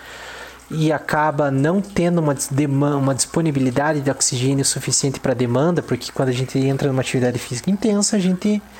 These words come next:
precisa de mais oxigênio para o funcionamento dos nossos músculos. Se a gente não consegue transportar oxigênio suficiente, as nossas células, precisando de energia, realizam esse processo de fermentação, que é a fermentação lática, que é feita nos nossos músculos,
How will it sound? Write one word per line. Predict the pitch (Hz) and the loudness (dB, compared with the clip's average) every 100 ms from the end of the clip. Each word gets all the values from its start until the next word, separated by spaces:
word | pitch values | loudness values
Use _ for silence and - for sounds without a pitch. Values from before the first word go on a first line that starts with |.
| - - - | -18 -18 -8
precisa | - 156 - 208 | -2 0 2 2
de | 185 | 2
mais | 165 151 | 2 0
oxigênio | 151 - 139 143 139 | 0 0 2 0 0
para | 147 | -4
o | |
funcionamento | - 156 165 156 147 147 | -2 0 2 2 0 0
dos | 147 | 0
nossos | 151 151 208 | 0 2 2
músculos. | 202 202 208 254 247 - - - - - | 2 2 0 -2 -2 -8 -18 -18 -18 -6
Se | - 185 | -2 0
a | |
gente | 156 175 175 | 0 2 2
não | 185 220 | 2 2
consegue | 208 175 - 175 160 | 2 2 2 0 0
transportar | 165 - 165 143 156 | 0 0 0 0 0
oxigênio | - 143 147 | 0 0 0
suficiente, | - - 175 180 165 185 | -2 -2 0 2 2 2
as | 196 | 0
nossas | 180 - 156 | 0 0 0
células, | 156 160 - - - | 2 2 -2 -8 -4
precisando | 175 165 151 160 185 | 0 2 2 2 2
de | 185 | 2
energia, | 180 165 135 147 190 208 - - - - - - | 2 2 2 2 2 0 -6 -16 -16 -16 -18 -4
realizam | 196 208 180 180 220 208 | 0 2 2 2 2 2
esse | 170 160 | 2 0
processo | 170 156 - 139 - 143 | 0 0 2 2 2 0
de | |
fermentação, | - 180 170 175 196 - 196 214 247 - - - - - - - - | 0 2 2 2 2 2 2 0 -2 -8 -18 -20 -20 -20 -20 -20 -10
que | - 156 | -2 2
é | 143 135 | 2 2
a | |
fermentação | 135 147 131 - - 170 | 0 0 0 0 0 2
lática, | 170 180 - - 147 | 2 0 -2 -4 -4
que | - | -4
é | |
feita | - 127 139 | -2 -2 0
nos | 131 | 0
nossos | 131 - | 0 0
músculos, | 143 143 160 - 185 | 2 2 0 -2 -4